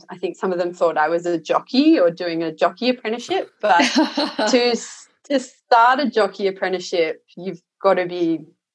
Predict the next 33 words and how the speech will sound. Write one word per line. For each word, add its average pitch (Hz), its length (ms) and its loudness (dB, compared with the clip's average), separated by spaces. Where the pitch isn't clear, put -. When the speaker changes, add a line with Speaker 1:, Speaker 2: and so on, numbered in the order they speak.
Speaker 1:
around 202 540 2
about 196 300 2
forty-eight 180 640 -2
kilos. 208 600 2
And 196 100 0
I 190 100 2
think 220 280 -2
at - 120 -4
my 185 120 4
lightest, 160 640 -2
I 160 100 0
would 165 160 -2
be, 147 300 -10
you 208 100 2
know, 180 120 4
back 156 280 0
then 180 240 -2
when 165 100 -6
I 160 120 -6
was 170 100 -2
eighteen, 170 580 -6
I 165 60 -8
would 170 140 -4
have 160 60 -8
been 170 240 -10
fifty-seven 185 760 0
or 170 100 -4
fifty-eight 180 560 2
<laughs> - 40 -16
kilos. 170 540 -2
So, 170 100 -2
and 180 280 -2
I'm, 208 180 4